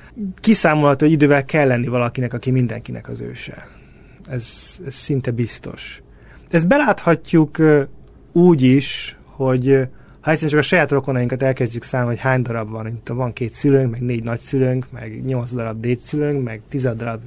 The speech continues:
ükszülőnk, és így megyünk tovább a múltba, idővel ki fog derülni, hogy olyan sok ősünk van, hogy annyi ember nem élt a Földön, tehát ezek az ősek között vannak, vannak átfedések, akik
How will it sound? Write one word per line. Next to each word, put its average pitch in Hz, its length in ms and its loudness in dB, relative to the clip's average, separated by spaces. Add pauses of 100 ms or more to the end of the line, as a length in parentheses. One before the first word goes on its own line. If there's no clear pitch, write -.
ükszülőnk, 170 480 -2 (220)
és - 60 -12
így 160 120 4
megyünk 147 300 2
tovább 131 440 -4 (1040)
a 143 120 -4
múltba, 127 600 2
idővel 165 300 2
ki 190 100 -2
fog 131 200 0
derülni, 143 300 2
hogy 165 100 2
olyan 165 160 4
sok - 340 -4 (460)
ősünk 147 480 4
van, 139 360 2
hogy 165 120 -4
annyi 165 220 4
ember 156 220 4
nem 139 140 2
élt 131 160 2
a 139 40 0
Földön, 139 500 0
tehát 131 160 -4
ezek 143 120 4
az 131 80 4
ősek 151 300 4
között 143 280 2
vannak, 131 460 -2
vannak 131 220 0
átfedések, 117 760 -8 (100)
akik 127 400 -10